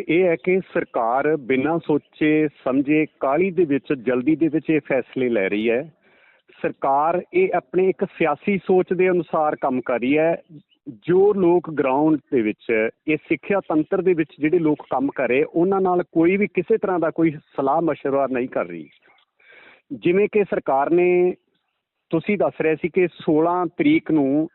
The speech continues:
ਇੱਕ ਆਦੇਸ਼ ਜਾਰੀ ਕੀਤਾ ਹੈ ਕਿ ਸਕੂਲ ਜਿਹੜੇ ਆ, ਗਰਮੀਆਂ ਦੀਆਂ ਛੁੱਟੀਆਂ ਇੱਕ ਤਰੀਕ ਤੋਂ ਹੋਣਗੀਆਂ। ਅਸੀਂ ਜਿੰਨੇ ਸਕੂਲ ਹੈਗੇ, ਅਸੀਂ ਉਸ ਸੰਦਰਭ ਵਿੱਚ,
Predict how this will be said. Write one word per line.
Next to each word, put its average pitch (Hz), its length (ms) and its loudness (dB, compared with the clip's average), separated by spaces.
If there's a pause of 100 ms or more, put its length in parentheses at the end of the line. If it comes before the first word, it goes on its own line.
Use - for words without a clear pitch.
(120)
ਇੱਕ 156 160 -4
ਆਦੇਸ਼ 156 400 0
ਜਾਰੀ 135 240 -2
ਕੀਤਾ 120 320 -6
ਹੈ 135 140 2
ਕਿ 160 220 -4
ਸਕੂਲ 160 460 0
ਜਿਹੜੇ 143 220 2
ਆ, 147 60 2
ਗਰਮੀਆਂ 127 420 0
ਦੀਆਂ 156 140 2
ਛੁੱਟੀਆਂ 143 420 -4
ਇੱਕ - 220 -6
ਤਰੀਕ 120 340 -6
ਤੋਂ 127 180 -2
ਹੋਣਗੀਆਂ। 101 460 -8 (1040)
ਅਸੀਂ 214 200 -2
ਜਿੰਨੇ 175 380 2
ਸਕੂਲ 190 340 -2
ਹੈਗੇ, 151 300 0
ਅਸੀਂ 185 360 -4
ਉਸ 190 280 0
ਸੰਦਰਭ 151 360 0
ਵਿੱਚ, 151 240 -4